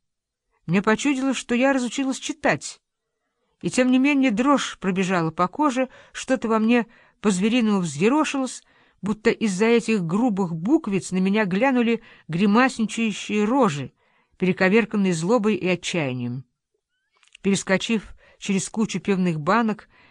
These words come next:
и искорёженных железяк, я вдруг наступила на что-то чего не было видно с той стороны этой груды,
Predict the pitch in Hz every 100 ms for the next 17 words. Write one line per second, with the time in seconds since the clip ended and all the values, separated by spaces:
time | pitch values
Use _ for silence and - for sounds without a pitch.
0 | _ - 190 190 190 - 196 190 180 180
1 | 175 170 175 160 190 240 175 180 175 190
2 | 190 180 - 180 269 285 247 240 - 254
3 | 240 240 - - _ _ - 208 196 190
4 | 175 175 170 185 170 - 185 175 - 170
5 | 180 190 - 170 175 151 143 127 135